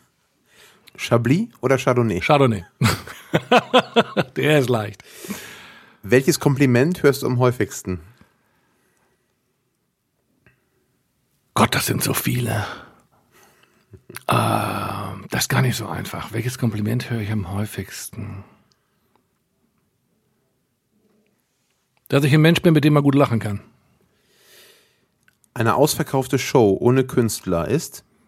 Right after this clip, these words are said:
Speaker 2: Großartig.
Speaker 1: Wenn du im Schlaf reden könntest, was würdest du sagen?
Speaker 2: Dass ich meinen Beruf liebe und dankbar dafür bin, dass ich ihn seit so vielen Jahren machen darf.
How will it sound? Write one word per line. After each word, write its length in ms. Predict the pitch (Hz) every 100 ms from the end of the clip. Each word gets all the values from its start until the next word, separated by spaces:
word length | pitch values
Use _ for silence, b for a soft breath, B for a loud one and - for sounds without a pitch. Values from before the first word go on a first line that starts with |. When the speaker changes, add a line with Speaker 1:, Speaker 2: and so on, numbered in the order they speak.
| -
Speaker 2:
Großartig. 800 | - - - - - - - - _ _ _ _ _ _ _ _ _ _ _ _ _ _ _ _ _ _ _ b b b b b b b b _ _
Speaker 1:
Wenn 160 | - 107
du 60 | 107
im 100 | 110
Schlaf 380 | 110 110 117
reden 280 | 107 113 113
könntest, 500 | - 98 87 82 -
was 160 | 95 95
würdest 260 | 98 92
du 40 | 104
sagen? 460 | 90 87 80 76 71 _ b b b b b b b b b b b
Speaker 2:
Dass 140 | 131 131
ich 60 |
meinen 200 | 139 135
Beruf 260 | 123 127 127
liebe 320 | 110 104 101
und 220 | 123 107
dankbar 240 | 123 123 123
dafür 200 | 120 120
bin, 120 | 123
dass 140 | 120
ich 80 | 117
ihn 60 | 113
seit 100 | 107
so 100 | 120
vielen 240 | 120 113
Jahren 220 | 113 110
machen 240 | 104 98 98
darf. 240 | 98 -